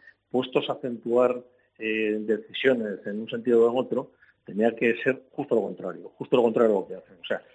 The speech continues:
como hay poca gente, vamos a intentar que haya más, favoreciendo, eh, reduciendo más las distancias y favoreciendo más el acceso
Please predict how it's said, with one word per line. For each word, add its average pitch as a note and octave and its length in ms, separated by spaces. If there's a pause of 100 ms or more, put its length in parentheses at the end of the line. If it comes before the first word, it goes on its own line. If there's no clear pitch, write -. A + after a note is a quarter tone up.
(260)
como - 240
hay B2+ 60
poca B2+ 320
gente, D3+ 440
vamos A#2+ 300
a B2 40
intentar A#2 420
que B2 80
haya B2+ 180
más, C#3+ 180 (380)
favoreciendo, A2 760 (300)
eh, G2+ 140
reduciendo G#2 460
más A#2 120
las A2+ 120
distancias A#2 560
y - 60
favoreciendo F#2 540
más G2+ 200
el G2 80
acceso G#2+ 480